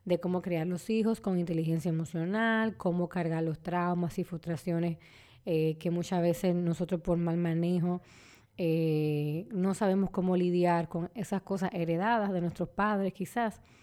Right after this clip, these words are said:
Y nada, entonces, eh, con Yajaira de verdad que tuvimos una conversación chulísima, yo la disfruté muchísimo. Y yo sé que este podcast de verdad te va a ayudar mu-, mucho, mucho, mucho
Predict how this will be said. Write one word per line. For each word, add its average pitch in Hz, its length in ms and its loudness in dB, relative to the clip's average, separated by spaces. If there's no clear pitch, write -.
Y 269 140 0
nada, 190 320 6
entonces, 190 600 0
eh, 175 200 -4
con 185 200 0
Yajaira 185 340 2
de 220 80 2
verdad 202 320 0
que 202 100 -4
tuvimos 185 380 -2
una 196 140 -2
conversación 180 880 -2
chulísima, 170 680 0
yo 165 120 -2
la 165 80 0
disfruté 175 360 -4
muchísimo. 170 640 -2
Y 185 180 0
yo 185 140 0
sé 220 140 -6
que - 80 -2
este 208 140 -2
podcast 180 420 -2
de 175 100 0
verdad 175 460 0
te 175 160 -2
va 175 300 0
a 208 100 -6
ayudar 190 360 2
mu-, 185 280 -2
mucho, 202 460 0
mucho, 196 300 -2
mucho 175 400 -4